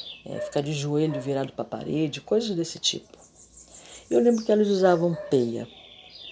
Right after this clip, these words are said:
Ah, mas eram pessoas tão más, né? Hoje em dia a gente pensa, "Nossa, que horror, fazer isso com as crianças, et cetera."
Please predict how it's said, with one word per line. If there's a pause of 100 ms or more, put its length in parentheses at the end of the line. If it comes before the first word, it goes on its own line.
(220)
Ah,
mas
eram
pessoas
tão
más,
né?
Hoje
em
dia
a
gente
pensa,
"Nossa,
que
horror, (280)
fazer
isso
com
as
crianças,
et
cetera."